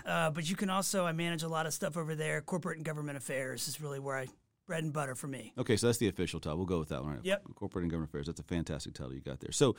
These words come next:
Speaker 2: Placid Refining. Tell us a little bit about Placid, because I know it's a very, uh, critical component of our energy system here in Louisiana. They're a great employer in the area, but a lot of people maybe not know a lot about them. So give me a little background on who Placid is and what they do.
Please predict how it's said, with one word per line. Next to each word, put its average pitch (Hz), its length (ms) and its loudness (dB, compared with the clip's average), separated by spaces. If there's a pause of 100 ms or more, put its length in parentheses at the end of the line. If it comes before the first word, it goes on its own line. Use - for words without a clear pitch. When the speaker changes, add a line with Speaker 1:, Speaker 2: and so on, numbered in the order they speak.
(200)
Speaker 2:
Placid 151 420 4
Refining. 78 420 -2 (600)
Tell 143 160 4
us 170 100 2
a 120 60 0
little 117 160 6
bit 117 60 6
about 107 180 2
Placid, 101 340 2
because 101 320 4
I 143 160 6
know 104 240 6
it's 92 140 0
a - 20 -2
very, 90 480 2
uh, 76 320 -2 (100)
critical 98 640 0
component 98 560 4
of 85 220 -4
our 82 400 -2
energy 90 320 0
system 90 340 -2
here 90 140 0
in 85 100 -2
Louisiana. 85 560 0
They're 80 140 -2
a 73 40 -4
great 82 440 -2
employer 90 380 0
in 87 80 0
the 87 120 -2
area, 90 160 -2
but 82 160 -4
a 95 40 -2
lot 135 80 0
of 196 40 -6
people 135 160 -6
maybe 107 180 0
not 104 140 0
know 98 240 0
a - 0 -
lot 90 220 -2
about 85 400 -4
them. 76 240 -4
So 87 200 -2 (360)
give 151 120 6
me 185 60 0
a 165 40 2
little 123 100 4
background 101 400 4
on 82 80 2
who 110 240 4
Placid 92 440 -4
is 85 200 -2
and 76 100 -4
what 76 100 -4
they 69 100 -6
do. - 200 -12